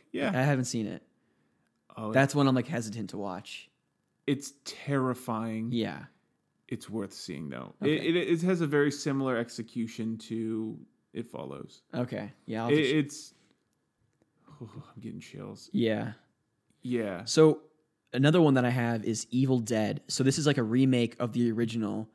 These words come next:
Speaker 2: um, like, eighties or seventies movie. And, uh, my roommate and I, um, actually Mark, the one that did the logo to the podcast, he's, like, a pretty big horror person as well.
Speaker 1: Mm-hmm.
Speaker 2: So when it was just he and I living in, in, um,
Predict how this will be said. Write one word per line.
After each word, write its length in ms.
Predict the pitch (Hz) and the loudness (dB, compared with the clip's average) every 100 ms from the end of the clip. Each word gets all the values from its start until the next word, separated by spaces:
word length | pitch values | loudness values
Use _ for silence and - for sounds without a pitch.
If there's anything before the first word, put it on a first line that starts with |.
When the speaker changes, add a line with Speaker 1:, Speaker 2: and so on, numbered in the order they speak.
| _ _ | _ _
Speaker 2:
um, 400 | 113 107 104 104 104 | -2 -2 -2 -4 -4
like, 140 | 107 - | -6 -4
eighties 300 | 113 113 104 | -2 0 -2
or 60 | |
seventies 500 | 104 - 110 107 107 | -4 -2 0 0 -2
movie. 500 | 110 113 110 104 101 - - _ _ - | -2 -2 0 -2 -4 -8 -20 _ _ -6
And, 360 | 117 117 117 117 | -2 0 0 0
uh, 140 | 117 107 | 0 2
my 80 | 127 | 4
roommate 380 | 135 202 185 | 6 8 6
and 80 | 151 | 6
I, 420 | 139 139 139 143 - | 4 4 4 2 -2
um, 640 | - 110 107 107 - - - _ _ _ _ _ - 160 - _ - | -6 -2 -2 -4 -6 -10 -12 _ _ _ _ _ -8 -8 -8 _ 2
actually 300 | 135 - 120 | 2 2 2
Mark, 360 | 123 127 113 | 4 4 2
the 80 | 123 | -2
one 100 | 120 | 0
that 60 | 113 | 0
did 120 | 117 | -2
the 140 | - | -4
logo 220 | 120 123 113 | -2 -2 -2
to 80 | 107 | -6
the 80 | |
podcast, 540 | - 135 151 107 - - - _ _ _ | -6 -4 -4 -6 -8 -10 -16 _ _ _
he's, 280 | - 208 220 | -2 0 2
like, 120 | 190 | 2
a 60 | 175 | 2
pretty 260 | - 170 156 | 2 4 6
big 100 | 139 | 6
horror 240 | 139 139 | 6 4
person 300 | 139 143 143 | 4 2 2
as 80 | 120 | -2
well. 380 | 120 120 151 156 _ - | 0 2 0 -4 _ -10
Speaker 1:
Mm-hmm. 300 | 127 127 117 113 - | -8 -4 -6 -6 -6
Speaker 2:
So 140 | - | 2
when 60 | 151 | 6
it 20 | |
was 60 | 151 | 6
just 160 | 185 185 | 4 4
he 120 | 170 | 2
and 80 | 143 | 4
I 120 | 139 | 4
living 300 | 131 131 127 | 4 2 2
in, 80 | 120 | 0
in, 220 | 127 120 | 0 0
um, 440 | 113 107 98 107 | 0 -2 -2 -6